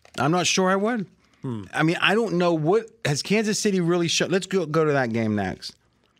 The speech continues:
Speaker 1: What has their offense showed us? They put up forty-one in this game, but our stats say they should have put up twenty-eight. Well, I guess thirty-six,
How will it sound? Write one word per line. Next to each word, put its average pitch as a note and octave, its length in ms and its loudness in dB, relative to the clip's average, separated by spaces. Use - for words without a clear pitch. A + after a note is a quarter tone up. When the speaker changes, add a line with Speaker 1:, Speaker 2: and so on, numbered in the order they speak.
Speaker 1:
What F#3+ 200 2
has A#3 140 0
their F3 140 2
offense D3+ 420 2
showed A#2 340 0
us? - 240 -8
They C3+ 120 0
put G3 180 0
up F3+ 140 0
forty-one E3 500 2
in C#3 100 2
this A2 220 -2
game, G2 460 -2
but C#3 200 0
our D3+ 160 2
stats G#3 400 0
say D#3 140 0
they C3+ 100 0
should C#3 160 0
have C3+ 100 0
put D3+ 140 0
up C3+ 140 -2
twenty-eight. C#3+ 640 -2
Well, D#3+ 100 2
I E3 160 2
guess F#3+ 220 0
thirty-six, C3 880 -2